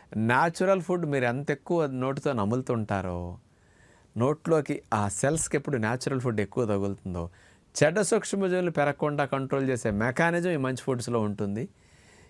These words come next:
ఈ మంచి ఫుడ్ నోట్లో తగిలేసరికి చెడ్డ బ్యాక్టీరియాలు ఎక్కువ పెరగకుండా ఉంటాయి అన్నమాట. న్యాచురల్గా దంతాలపైన కోటింగ్ రాకుండా, గార పట్టకుండా ఈ ఆహారాల్లో ఉండే న్యాచురల్ ఫైబర్స్, యాంటీ ఆక్సిడెంట్ ప్రాపర్టీస్ ఇవన్నీ కూడా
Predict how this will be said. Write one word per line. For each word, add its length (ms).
ఈ 140
మంచి 260
ఫుడ్ 360
నోట్లో 300
తగిలేసరికి 760
చెడ్డ 160
బ్యాక్టీరియాలు 600
ఎక్కువ 200
పెరగకుండా 540
ఉంటాయి 260
అన్నమాట. 260
న్యాచురల్గా 560
దంతాలపైన 680
కోటింగ్ 460
రాకుండా, 500
గార 320
పట్టకుండా 680
ఈ 20
ఆహారాల్లో 640
ఉండే 180
న్యాచురల్ 440
ఫైబర్స్, 520
యాంటీ 260
ఆక్సిడెంట్ 520
ప్రాపర్టీస్ 640
ఇవన్నీ 320
కూడా 460